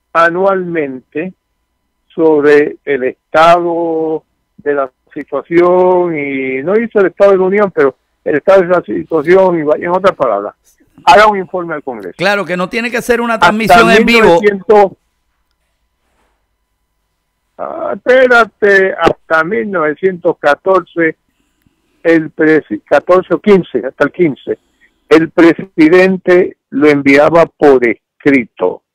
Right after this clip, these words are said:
Speaker 2: Claro.
Speaker 1: El presidente Wilson, durante la Primera Guerra Mundial, por razones obvias, estamos en guerra,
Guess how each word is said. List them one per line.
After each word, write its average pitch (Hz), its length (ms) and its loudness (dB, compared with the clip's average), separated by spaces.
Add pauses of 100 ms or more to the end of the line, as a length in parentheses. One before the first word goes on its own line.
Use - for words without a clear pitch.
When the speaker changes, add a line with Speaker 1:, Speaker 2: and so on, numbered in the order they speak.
(1080)
Speaker 2:
Claro. 90 500 -14 (1600)
Speaker 1:
El 180 200 4
presidente 190 800 4
Wilson, 175 880 0
durante 120 600 -6
la 117 100 -2
Primera 135 540 -6
Guerra 156 360 -2
Mundial, 131 600 -4 (320)
por 127 260 0
razones 127 600 -4
obvias, 139 540 -2 (920)
estamos 110 520 -14
en 160 120 -8
guerra, 190 520 -2